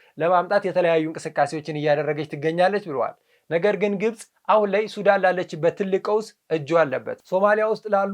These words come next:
የአልሸባብ አባላቶች እንግዲህ እነሱን ለማጥቃት የተለያዩ ስራዎችን እየሰራው ነው ትበል እንጂ ግብጽ ነገሩ በዚህ ጀርባ ነውና እነዚህ አይነት ግጭቶች ውስጥ ተሳትፎ እንደምታደርግ በተለያዩ ጊዜያቶች ይገለጻሉ። የቀጠናው ችግር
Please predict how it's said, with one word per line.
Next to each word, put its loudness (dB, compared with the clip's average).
የአልሸባብ 2
አባላቶች 4
እንግዲህ -4
እነሱን -4
ለማጥቃት 4
የተለያዩ -2
ስራዎችን -6
እየሰራው 0
ነው -2
ትበል 2
እንጂ -4
ግብጽ 2
ነገሩ 2
በዚህ 0
ጀርባ 4
ነውና 0
እነዚህ -2
አይነት 0
ግጭቶች -6
ውስጥ -12
ተሳትፎ -2
እንደምታደርግ 2
በተለያዩ 2
ጊዜያቶች 0
ይገለጻሉ። -4
የቀጠናው 0
ችግር -2